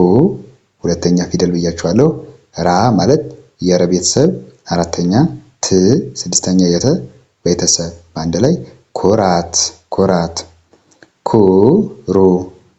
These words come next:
ኩሩ፣ ኩሩ። እነዚህ ደግሞ ሁለቱም የሁለተኛ ሁለተኛ ፊደል ናቸው። ኩ የከ ቤተሰብ ሁለተኛ፣ ሩ የረ ቤተሰብ ሁለተኛ፣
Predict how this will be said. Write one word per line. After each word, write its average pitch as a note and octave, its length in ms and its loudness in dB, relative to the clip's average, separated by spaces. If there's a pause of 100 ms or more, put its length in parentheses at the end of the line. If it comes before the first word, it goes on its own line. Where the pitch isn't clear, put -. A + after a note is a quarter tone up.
(160)
ኩሩ፣ G#2 360 2 (720)
ኩሩ። G#2+ 340 2 (380)
እነዚህ F2+ 280 2
ደግሞ G#2 180 2
ሁለቱም F#2 360 2 (560)
የሁለተኛ F2+ 400 0
ሁለተኛ F2 360 0
ፊደል E2+ 220 -4
ናቸው። E2+ 260 -4
ኩ - 100 -10 (320)
የከ F2 220 -6
ቤተሰብ E2+ 300 0
ሁለተኛ፣ F2 320 0 (580)
ሩ F2+ 120 2 (420)
የረ F2 200 0
ቤተሰብ F2+ 400 0 (360)
ሁለተኛ፣ F2 460 0